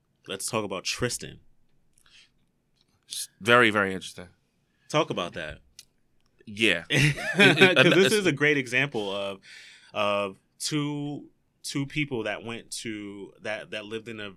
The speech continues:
Speaker 1: uh, the same neighborhood and, um, went down two different paths.
Speaker 2: Right.
Speaker 1: So we're talking about Tristan Walker, who, um, is the owner of Walker and Co., whose products are Bevel and so forth. So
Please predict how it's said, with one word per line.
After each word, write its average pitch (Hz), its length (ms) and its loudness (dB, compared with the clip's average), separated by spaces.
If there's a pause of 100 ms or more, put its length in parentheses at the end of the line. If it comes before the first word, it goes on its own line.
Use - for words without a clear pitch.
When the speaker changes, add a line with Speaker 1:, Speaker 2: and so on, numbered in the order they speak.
(220)
Speaker 1:
uh, 98 300 -10
the 104 100 -14
same 113 300 -6
neighborhood 101 720 -10 (460)
and, 98 640 -10 (160)
um, 90 340 -14
went 107 160 -14
down 104 180 -8
two 117 200 -6
different 101 280 -10
paths. - 440 -12 (100)
Speaker 2:
Right. 98 100 -6
Speaker 1:
So 98 340 -6
we're 131 80 -6
talking 131 280 -4
about 107 220 -8
Tristan 113 400 -10
Walker, 101 400 -6
who, 92 400 -14 (540)
um, 90 440 -10
is 92 200 -12
the 95 160 -12
owner 101 360 -8
of 92 160 -8
Walker 101 300 -6
and 98 140 -10
Co., 92 520 -10 (160)
whose 95 180 -18
products 92 720 -10
are 87 460 -12
Bevel 87 560 -10
and 80 160 -14
so 92 180 -8
forth. 87 300 -14
So 92 160 -12